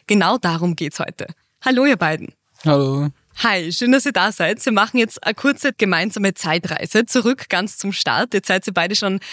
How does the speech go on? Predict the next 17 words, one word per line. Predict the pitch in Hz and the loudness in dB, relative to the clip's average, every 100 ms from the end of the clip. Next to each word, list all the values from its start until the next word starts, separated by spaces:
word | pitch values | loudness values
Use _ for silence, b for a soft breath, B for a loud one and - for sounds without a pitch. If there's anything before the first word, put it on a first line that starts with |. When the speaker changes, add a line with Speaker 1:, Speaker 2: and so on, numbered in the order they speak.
| B - | B 0
Speaker 1:
länger | 208 254 | 2 2
hier. | 226 226 220 233 B B | 2 2 2 0 B B
Kenneth, | 220 220 214 | 0 0 0
du | 208 | -4
bist | 214 - | -4 -4
bereits | 190 175 - | -2 -2 -2
fertig | 170 156 170 | -4 -4 -4
mit | 185 175 | -6 -4
der | 170 | -4
Lehre. | 151 165 214 B B B | -2 -2 -2 B B B
Alexander, | 190 190 - 202 208 | -2 0 0 0 -2
du | 196 | -2
bist | 196 - | -4 -4
im | 185 | -4
dritten | 190 175 | -4 -4
Lehrjahr. | 170 156 95 147 190 254 B B B | -4 -2 -4 -2 -2 -2 B B B
Jetzt | - 214 - | -4 -2 -6